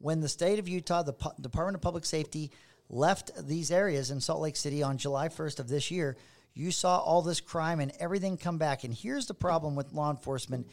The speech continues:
as you look at our cities across America and in Salt Lake City. Law enforcement is tethered to the politics, not the culture, but the politics of the mayor that hired the chief.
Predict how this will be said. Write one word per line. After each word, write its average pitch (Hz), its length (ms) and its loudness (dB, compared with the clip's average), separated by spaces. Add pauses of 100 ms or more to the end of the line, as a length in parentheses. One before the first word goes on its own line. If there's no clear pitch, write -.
(220)
as 135 140 -2
you 175 100 2
look 170 180 2
at 147 120 0
our 147 100 4
cities 143 320 -2
across 156 380 -2
America 139 500 -2
and 147 180 0
in 147 80 0
Salt 139 240 0
Lake 135 140 -2
City. 120 320 -6 (840)
Law 156 200 6
enforcement 180 540 0
is 139 160 -2
tethered 151 400 0
to 156 100 -4
the 147 120 -2
politics, 147 640 0
not 143 160 -4
the - 80 -8
culture, 180 400 2
but - 220 -2
the - 80 -2
politics 214 720 0 (260)
of 139 140 -4
the 139 80 0
mayor 160 320 2
that 165 160 -2
hired 156 420 -2
the 147 80 -4
chief. - 460 -6